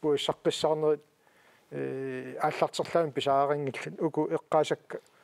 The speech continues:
исса клиер, э, эққарортиппаллаангиннерани алуа исса, э, лутама сисорнери тамаас пе клиартаарингиллат. Киан киоморнер эқ-, эққорт пигааннас илуарнерусар. Кисинаама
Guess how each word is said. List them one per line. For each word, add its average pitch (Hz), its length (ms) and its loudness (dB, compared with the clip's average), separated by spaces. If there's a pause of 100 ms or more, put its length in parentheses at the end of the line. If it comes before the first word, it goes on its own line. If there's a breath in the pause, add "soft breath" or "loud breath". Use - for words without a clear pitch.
(600 soft breath)
исса - 220 -4
клиер, 160 680 0
э, 135 460 -2
эққарортиппаллаангиннерани 175 1200 4
алуа 160 320 4 (340)
исса, - 200 -6
э, 139 540 -6 (2000 soft breath)
лутама 147 500 0 (100)
сисорнери 160 520 2
тамаас 156 340 2 (220)
пе 135 200 0
клиартаарингиллат. 147 1200 2 (320)
Киан 156 220 2
киоморнер 160 680 2
эқ-, - 320 -8
эққорт - 520 -2 (120)
пигааннас 151 520 2
илуарнерусар. 147 600 0 (120)
Кисинаама 175 520 2